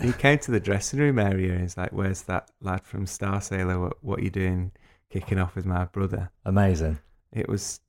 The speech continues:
Speaker 1: ridiculous, really, 'cause there's loads of people around, so nothing was ever gonna happen. Just, like, just press people sort of think, "This is
Speaker 2: Yeah.
Speaker 1: amazing." <laughs>
Speaker 2: Furiously
Speaker 1: Yeah. <laughs>
Speaker 2: taking notes.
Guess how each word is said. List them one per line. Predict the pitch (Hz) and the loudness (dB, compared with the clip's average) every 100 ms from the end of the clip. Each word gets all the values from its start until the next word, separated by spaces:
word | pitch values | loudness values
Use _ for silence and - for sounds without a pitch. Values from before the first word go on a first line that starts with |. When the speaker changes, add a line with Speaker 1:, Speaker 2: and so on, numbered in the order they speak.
| - | -4
Speaker 1:
ridiculous, | 101 - 92 - 98 92 - | -2 0 -4 -2 -2 -2 0
really, | 95 90 | 2 2
'cause | 90 107 | 0 -2
there's | 104 107 - - | 2 0 0 2
loads | 110 120 113 | 8 8 6
of | - | 4
people | 117 113 107 | 4 4 4
around, | 98 95 92 92 | 4 6 4 2
so | 98 | 0
nothing | 101 101 - 92 | 0 0 -2 -2
was | 90 | 0
ever | 95 90 90 | 0 0 -4
gonna | 92 90 87 82 _ _ | -6 -6 -6 -8 _ _
happen. | 98 95 - 85 85 | -4 -4 -2 -4 -4
Just, | 92 - - | -6 -10 -8
like, | 95 95 _ _ _ _ _ _ _ - - - - - _ _ | -6 -6 _ _ _ _ _ _ _ -8 -6 -6 -8 -16 _ _
just | - 104 - _ _ | -4 -2 -4 _ _
press | - 104 90 - | 0 2 2 -2
people | - 95 98 | -2 -2 -4
sort | 92 95 95 | -8 -6 -8
of | 95 | -10
think, | - - 95 | -14 -10 -10
"This | 95 - 90 | -10 -12 -10
is | 87 | -8
Speaker 2:
Yeah. | 95 104 | -2 2
Speaker 1:
amazing." | 92 95 90 90 | 4 4 4 2
<laughs> | |
Speaker 2:
Furiously | - - - 123 131 131 143 101 - 165 | 0 -2 2 8 10 10 8 6 6 4
Speaker 1:
Yeah. | |
<laughs> | 147 | 6
Speaker 2:
taking | 143 117 - 107 104 | 8 8 8 8 10
notes. | 110 104 - - - - | 8 6 2 -2 0 -2